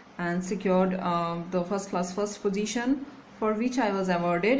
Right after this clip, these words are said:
Inspire Fellowship by Department of Science and Technology, Government of India, uh, uh, for pursuing my P H D. In the meantime, I was also engaged as a food chemist at the Food Lab of Mitra S K Private Limited.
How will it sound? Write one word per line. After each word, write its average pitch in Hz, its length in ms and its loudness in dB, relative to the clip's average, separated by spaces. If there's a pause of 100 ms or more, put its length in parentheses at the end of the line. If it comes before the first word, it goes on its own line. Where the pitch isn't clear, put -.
Inspire 190 480 0
Fellowship 185 600 -2
by 175 220 -4
Department 185 480 -2
of 180 100 -4
Science 180 340 -4
and 185 140 0
Technology, 185 440 0
Government 175 420 -2
of 175 180 -6
India, 175 360 -2 (580)
uh, 165 440 -2 (360)
uh, 175 200 0
for 185 180 -2
pursuing 185 460 0
my 190 120 -2
P 240 240 -4
H 220 140 0
D. 147 200 -6 (920)
In 240 160 0
the 262 100 4
meantime, 262 680 6
I 196 360 4
was 196 680 2
also 202 340 -2
engaged 214 520 4
as 185 200 2
a 185 60 0
food 220 260 -2
chemist 247 720 2 (120)
at 180 480 0 (120)
the 175 140 -2
Food 208 240 -2
Lab 214 240 2
of 202 200 -2
Mitra 214 320 -2
S 214 100 -4
K 220 120 -2
Private 180 420 -2
Limited. 185 460 0